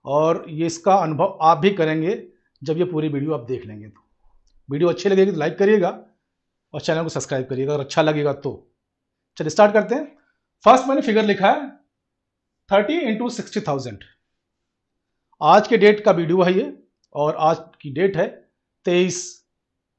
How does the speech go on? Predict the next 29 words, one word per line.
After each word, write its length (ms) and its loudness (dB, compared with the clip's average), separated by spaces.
पाँच 360 2
दो 160 -2
हज़ार 340 -4
चौबीस। 420 -12
ठीक, 380 -2
जब 160 2
हम 200 4
ज्वाइन 280 6
किए 180 4
थे, 60 2
मेरी 160 4
ज्वाइनिंग 320 0
डेट 220 0
थी 180 -4
एक 480 0
बारह 420 0
दो 180 -6
हज़ार 240 -4
इक्कीस, 600 -10
लगभग 380 0
आसपास 720 0
सोलह 280 0
वाली 180 4
वैकेंसी 380 -6
के, 100 -10
इसी 200 -10
के 100 -16
आसपास 320 -16
का। 220 -20